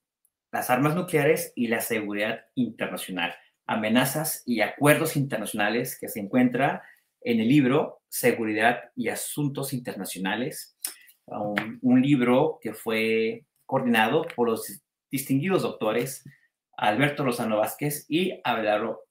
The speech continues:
Abelardo Rodríguez Sumano, ¿no? Ah, es un libro que fue publicado por la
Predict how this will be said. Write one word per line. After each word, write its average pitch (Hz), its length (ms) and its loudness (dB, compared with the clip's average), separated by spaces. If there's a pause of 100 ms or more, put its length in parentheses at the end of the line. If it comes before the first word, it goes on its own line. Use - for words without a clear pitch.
Abelardo 117 420 0
Rodríguez 107 640 -4 (100)
Sumano, 82 600 -8
¿no? - 200 -6 (520)
Ah, 113 240 0
es 131 160 0
un 170 100 0
libro 160 540 4
que 143 580 -4
fue 123 460 -2
publicado 120 560 -2
por 107 160 0
la 131 480 0